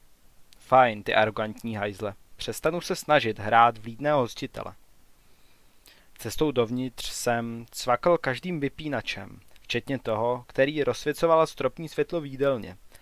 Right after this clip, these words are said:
protože jsem doufal, že fialové výrony nebudou tolik bít do očí. Bez dalších caviků jsem cvrnkl do kartonového víka, které v zápětí zarachotilo na podlaze.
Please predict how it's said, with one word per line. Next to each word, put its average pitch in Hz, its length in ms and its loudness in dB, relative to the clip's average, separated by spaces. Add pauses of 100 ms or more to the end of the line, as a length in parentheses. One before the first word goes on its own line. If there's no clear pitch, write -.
(160)
protože 110 380 -6
jsem 120 280 -4
doufal, 120 520 -2
že 131 140 -2
fialové 131 480 4
výrony 127 400 -2
nebudou 127 540 -4
tolik 110 260 -8
bít 135 220 -16
do 110 140 0
očí. - 380 -6 (2250)
Bez 110 200 -2
dalších 120 400 0
caviků 143 640 -4
jsem 156 240 -4
cvrnkl 127 520 -2
do 147 100 0
kartonového 139 760 2
víka, 123 400 -10 (260)
které 117 340 4
v - 60 -6
zápětí 117 520 -2
zarachotilo 117 640 -2
na 165 100 4
podlaze. 117 440 -4